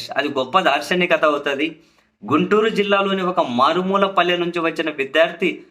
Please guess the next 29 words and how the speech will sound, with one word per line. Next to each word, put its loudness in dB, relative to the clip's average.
జాతీయ, 4
అంతర్జాతీయ 2
స్థాయిలో 2
పోటీ 0
పడాలన్న 2
ఆలోచన 2
చాలా 2
మంచిదే -2
కదా, 0
కానీ 2
విద్యార్థులకు 0
మంచి -2
బోధన 0
అందించేందుకు 0
నాణ్యమైన 2
ఉపాధ్యాయులు 2
మీ 2
దగ్గర 0
ఉన్నారని 0
చెప్పి -2
మీరు -2
అనుకుంటున్నారా?" 0
అన్న 0
ప్రశ్నకు, -4
ఒక 6
మంచి 4
ఆలోచన 4
చేస్తూ -2
ఉన్నాం. 0